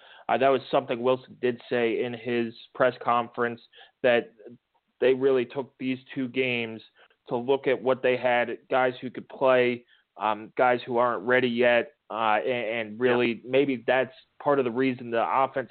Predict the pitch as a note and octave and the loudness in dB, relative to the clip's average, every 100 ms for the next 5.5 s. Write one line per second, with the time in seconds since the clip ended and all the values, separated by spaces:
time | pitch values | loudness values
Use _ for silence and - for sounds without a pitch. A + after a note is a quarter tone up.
0 | - A#2+ B2 A#2+ A2 B2 B2 G#2+ A#2 B2 | -2 0 0 -4 -6 -6 -6 -2 0 0
1 | A2 - B2+ B2+ G2+ B2 C#3 C#3+ B2 A#2 | -2 0 2 2 -2 0 0 0 -6 -2
2 | B2+ B2 B2 _ _ - _ - C3+ C3+ | -2 -4 -10 _ _ -20 _ -6 -2 0
3 | B2+ B2+ - B2+ B2+ B2+ A#2+ - - A2 | 2 0 2 2 4 4 2 -4 -6 -2
4 | A2 A#2 B2+ C3 - _ _ _ _ - | 0 2 4 2 0 _ _ _ _ -10
5 | G#2 G#2+ A2 G#2 | -4 0 0 -2